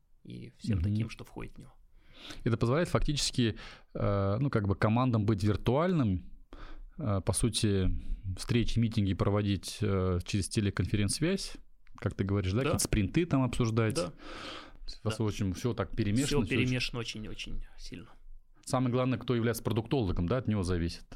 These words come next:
Speaker 2: То есть он как бы всем этим мен-, менеджерит, да?
Speaker 1: Да,
Speaker 2: То
Speaker 1: и
Speaker 2: есть ру-, ру-
Speaker 1: продуктолог может быть в любой локации.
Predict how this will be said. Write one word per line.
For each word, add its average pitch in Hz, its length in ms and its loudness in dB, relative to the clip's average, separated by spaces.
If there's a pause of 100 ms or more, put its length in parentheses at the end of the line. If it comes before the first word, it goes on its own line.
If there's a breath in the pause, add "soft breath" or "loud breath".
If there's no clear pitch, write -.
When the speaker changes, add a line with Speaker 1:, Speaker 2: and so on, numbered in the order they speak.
(140)
Speaker 2:
То - 100 -10
есть - 120 -8
он 101 120 0
как 85 140 -2
бы 90 140 0
всем 98 240 0
этим 87 240 0
мен-, 95 180 0
менеджерит, 95 460 2
да? 110 80 2
Speaker 1:
Да, 131 60 4
Speaker 2:
То 117 40 0
Speaker 1:
и - 40 2
Speaker 2:
есть - 100 -2
ру-, 220 60 2
ру- 233 120 4
Speaker 1:
продуктолог 208 360 -2
может 170 180 -4
быть 139 140 -6
в - 20 -12
любой 131 220 -2
локации. - 440 -8